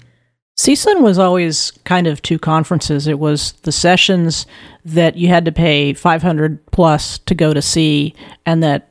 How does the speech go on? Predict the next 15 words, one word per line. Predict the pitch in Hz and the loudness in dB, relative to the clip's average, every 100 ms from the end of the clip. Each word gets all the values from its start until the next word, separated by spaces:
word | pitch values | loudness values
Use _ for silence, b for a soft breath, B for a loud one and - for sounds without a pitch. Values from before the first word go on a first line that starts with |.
| _ | _
people's | - 175 160 - | -2 -2 -2 -2
companies | - 180 175 156 151 - | -2 0 0 2 0 -2
or | 165 151 | -2 0
their | 147 | 0
academic | 143 160 156 160 156 | 0 0 0 0 -2
institutions | 160 - - 156 - 143 139 - B B B _ | -4 -4 -2 -2 0 -2 -2 -6 B B B _
would | 190 165 | 0 0
send | - 214 226 | 0 2 2
them | 156 | 0
to. | - - 107 190 b b b - | -4 -8 -8 -10 b b b 0
And | 196 | 2
then | 208 226 | 4 4
there | 220 214 196 190 | 4 4 2 2
were | 190 185 185 175 | 2 4 4 2
the | 160 156 147 147 | 0 0 0 -2